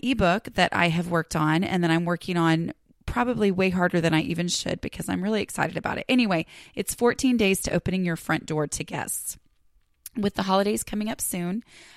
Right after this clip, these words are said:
um, this is gonna be something that's great. It's written in the same style as twenty-eight Days to Hope for Your Home. If you have read that in the past,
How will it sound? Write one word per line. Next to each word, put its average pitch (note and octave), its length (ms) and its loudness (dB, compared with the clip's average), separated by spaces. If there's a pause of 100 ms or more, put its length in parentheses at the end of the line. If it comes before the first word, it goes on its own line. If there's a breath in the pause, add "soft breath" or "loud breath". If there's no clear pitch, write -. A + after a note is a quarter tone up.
(160 loud breath)
um, E3+ 160 0
this E3+ 160 -2
is G#3+ 100 -4
gonna G3 140 2
be G3 80 2
something F3+ 340 -2
that's - 180 -4
great. F#3 220 4
It's - 140 -6
written F3+ 160 -2
in E3 60 -2
the D#3+ 80 0
same G3+ 340 0
style F#3+ 400 4
as - 180 -2
twenty-eight F3 360 -2
Days - 180 -2
to - 80 -6
Hope - 140 -6
for E3 100 -4
Your E3+ 120 -2
Home. G#3 380 0 (400 loud breath)
If G3 300 2
you E3 420 0
have - 260 -4
read D#3 200 0
that - 260 -2
in - 120 -6
the - 80 -6
past, - 540 -6